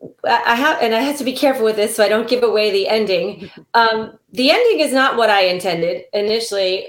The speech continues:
Speaker 1: Uh, anyone who reads the book, there is a place before it gets to that final twist that I was gonna stop the story, um,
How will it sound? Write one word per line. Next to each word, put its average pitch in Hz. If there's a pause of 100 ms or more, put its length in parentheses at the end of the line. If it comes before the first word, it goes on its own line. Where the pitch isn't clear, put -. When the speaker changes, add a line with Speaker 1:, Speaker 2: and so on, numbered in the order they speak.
Speaker 1:
Uh, 196
anyone 226
who 208
reads 190
the 202
book, 190
there 214
is 247
a 277
place 247
before 226
it 220
gets 214
to 214
that 202
final 220
twist 208 (300)
that 208
I 202
was 202
gonna 202
stop 202
the 226
story, 202 (360)
um, 185